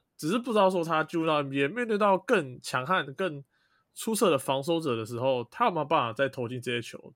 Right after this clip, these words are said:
这，这个我觉得也是蛮值得观察的一个部分。那我当然是比较希望他当然是空档拿稳、脚站好再出手，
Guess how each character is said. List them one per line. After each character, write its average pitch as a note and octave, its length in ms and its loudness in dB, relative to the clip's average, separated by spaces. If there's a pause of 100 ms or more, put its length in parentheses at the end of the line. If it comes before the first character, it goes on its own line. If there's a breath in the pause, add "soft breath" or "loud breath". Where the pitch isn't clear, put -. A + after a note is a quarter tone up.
(100)
这， G#3+ 140 0
这 G#3 220 -4
个 E3+ 100 2
我 A#2 140 0
觉 A2+ 80 -4
得 A2+ 60 -2
也 G#2+ 40 -2
是 D3+ 160 -8
蛮 A2+ 240 -6 (560)
值 C3+ 140 -4
得 B2 160 2
观 B2 200 -2
察 B2 120 -8
的 C3 160 -14
一 - 20 -14
个 - 60 -14
部 B2+ 180 -12
分。 C#3+ 140 -12
那 A#3+ 120 -4 (160)
我 C#3 80 0
当 G3+ 120 6
然 G#3+ 100 4
是 G#3 60 0
比 F#3 40 -2
较 E3+ 80 2
希 D#3+ 120 -2
望 E3+ 80 0
他 E3+ 100 -2
当 E3 100 0
然 E3 80 2
是 E3 100 -2
空 D#3+ 260 0
档 A#2 240 -6
拿 B2+ 160 4
稳、 E3 200 0 (140)
脚 - 140 -6
站 D3+ 200 4
好 C3 240 -6
再 F3 120 0
出 D#3 180 -4
手， D3+ 240 -6